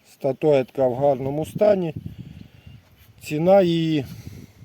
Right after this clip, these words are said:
дві тисячі п'ятсот гривень. Далі ось іще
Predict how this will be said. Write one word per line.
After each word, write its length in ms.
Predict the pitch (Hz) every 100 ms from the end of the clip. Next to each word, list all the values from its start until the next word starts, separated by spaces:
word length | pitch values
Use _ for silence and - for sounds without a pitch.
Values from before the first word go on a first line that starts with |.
| - - - - - - - - - - - - - - - - - - - _ _
дві 280 | 117 117 156
тисячі 580 | - 190 - 160 - 139
п'ятсот 640 | - 131 131 - 147 120
гривень. 520 | 104 110 110 104 92 - _ _ _ _ _ _ _ _ _ _ _ _ _ _ _ _ _ _ _ _ _ _ _ _ _ _ _ _ _ _ _ _ _ _ _ _ _ _ _ _ _
Далі 400 | 120 156 143 131
ось 300 | 127 113 -
іще 480 | 113 - 185 202